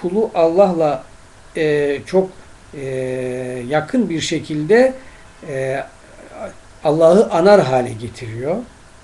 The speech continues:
Allah'la irtibatını çok sıcak bir şekilde kurmuş oluyor. Allah'la yakın irtibat içerisinde olan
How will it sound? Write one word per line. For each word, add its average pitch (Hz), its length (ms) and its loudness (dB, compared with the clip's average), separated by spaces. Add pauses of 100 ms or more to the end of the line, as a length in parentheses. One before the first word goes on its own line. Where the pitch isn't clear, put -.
(240)
Allah'la 165 400 2
irtibatını 143 760 -4
çok - 220 -10
sıcak 220 400 -2
bir 143 80 -6
şekilde 123 360 -8 (140)
kurmuş 127 300 -14
oluyor. 165 400 -2 (500)
Allah'la 185 480 4
yakın 165 360 0
irtibat 175 500 0 (180)
içerisinde 151 360 -8
olan 139 320 -6